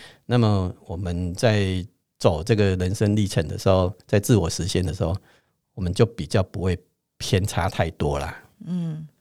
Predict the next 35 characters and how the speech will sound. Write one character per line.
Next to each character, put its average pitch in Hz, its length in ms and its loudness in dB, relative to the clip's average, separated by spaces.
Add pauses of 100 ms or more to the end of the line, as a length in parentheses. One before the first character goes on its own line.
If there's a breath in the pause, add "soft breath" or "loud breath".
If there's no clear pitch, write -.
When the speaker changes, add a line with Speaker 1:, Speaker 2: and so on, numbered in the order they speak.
(460)
Speaker 1:
啊， 80 200 -6
我 92 80 -4
们 113 100 2
至 165 140 0
少 120 180 6
会 139 140 8
是 135 160 2
一 127 80 2
个 127 120 2
健 113 360 2
康 110 300 0
的 98 140 0
状 98 340 0
态 95 260 2
去 95 380 -2 (240)
追 101 220 2
求 76 240 -2
自 - 180 -8
我 78 160 -6
实 - 180 -12
现 - 280 -12
啊。 - 80 -20
Speaker 2:
哦， 147 240 -2
幸 214 360 2
福 135 280 -2
的 139 160 2
自 160 200 -4
我 113 200 0
实 - 180 -4
现。 104 320 4
Speaker 1:
哎， 107 60 -2
就 107 160 0
是 131 100 -2
比 90 160 -4
较 123 260 6